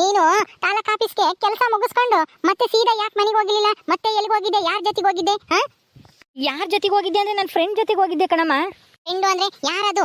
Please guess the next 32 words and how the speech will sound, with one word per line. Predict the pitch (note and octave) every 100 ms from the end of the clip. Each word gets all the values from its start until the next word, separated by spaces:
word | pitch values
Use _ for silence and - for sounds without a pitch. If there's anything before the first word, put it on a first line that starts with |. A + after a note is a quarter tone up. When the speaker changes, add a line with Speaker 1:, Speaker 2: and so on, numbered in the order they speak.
| -
Speaker 1:
ಹುಡ್ಗನ | E4+ F4 G4 G#4
ಹುಡ್ಗಿನ? | F#4+ F4 G#4 D#4 - D#4
ಹೇಳು. | G4+ D4 - _ _ - _ _ _ -
Speaker 2:
ಆ, | D4 F4 A#4+ - -
ಆ, | D#4 D#4+ D4+ C#4+ C#4+
ಯಾಕಮ್ಮ | F4+ A#4 G#4+
ಹಿಂಗ್ | F#4+ G#4
ಕೇಳ್ತಾ | A4 G4
ಇದ್ಯಾ? | G4 E4+ F4 - -
ಹುಡ್ಗ. | E4+ D#4+ E4 G#4 A4+ A3+ - - - _ _ C4+
Speaker 1:
ನಿಜ | C#4+ D#4+
ಹೇಳು | C#4+ D4 D#4+ - -
ಚಂದ್ರು, | D4 D4+ D4+ D#4+ _ _ _ _ -
ನೀನು | C#4+ E4 C4+ D#4+ - _ _ -
ಆ | E4 E4+ C4 B3 B3
ಯಾರೋ | D4+ F4
ಸಾವಿತ್ರಮ್ಮನ | - C#4+ F4+ F#4+ F4+ F#4 F4
ಮಗಳು | D#4+ F#4 B3+
ದಿವ್ಯಾ | D#4+ F#4+ F#4+
ಇದ್ದಾಳಲ್ಲ, | F#4 F4 C#4 - -
ಅವಳ | D#4 G4
ಜೊತೆಗೇನೋ | G4 G4+ F#4+ G4 F#4+ F4 D#4+ - _ B3
ಬಟ್ಟೆ | C#4 - G#4+
ತರಕ್ | G#4 G4+
ಹೋದಂತೆ | G4+ G4+ G#4+
ನೀನ್ | G#4 G4+
ನಿನ್ನೆ | F#4 G4
ದಿವಸ | G#4 A4+ A4 -
ಬಟ್ಟೆ | C#4 D#4+ G#4
ಅಂಗಡಿಗೆ | G#4 G4+ G#4
ನಿನ್ನೆ | G4+ G#4+ A4 - _
ಟೌನಲ್ಲಿ? | F#4 G#4 G#4+